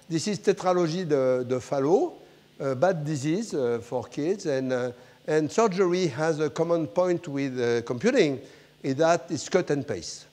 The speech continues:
Okay? Uh, so the surgeon has to cut somewhere and to paste, but where to cut? So now there are big projects, uh, that are, uh, that are really, uh, having success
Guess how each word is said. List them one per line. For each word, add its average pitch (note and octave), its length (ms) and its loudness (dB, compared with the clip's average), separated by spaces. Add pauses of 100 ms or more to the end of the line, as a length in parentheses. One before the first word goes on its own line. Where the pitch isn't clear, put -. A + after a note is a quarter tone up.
(160)
Okay? B2+ 260 -8 (640)
Uh, C3 260 0
so F3 520 2 (340)
the D#3 140 2
surgeon F#3+ 460 4
has D#3+ 240 0
to D#3 140 -4
cut A#3 260 4
somewhere F3+ 560 4
and E3 160 0
to D#3+ 80 0
paste, E3 560 0 (680)
but D#3+ 220 2
where G3+ 220 4
to G3+ 120 -4
cut? D3 320 -8 (800)
So C#3+ 140 -2
now A#3 280 6
there G3+ 140 6
are D#3+ 100 4
big F3 240 -4
projects, F3 800 0 (320)
uh, B2 80 -2
that B2 240 0
are, B2 200 4
uh, A2+ 180 0
that A#2 220 -4
are A2+ 140 -2
really, C3+ 420 -2
uh, G#2 320 -2
having A2+ 260 -6
success C#3+ 600 -2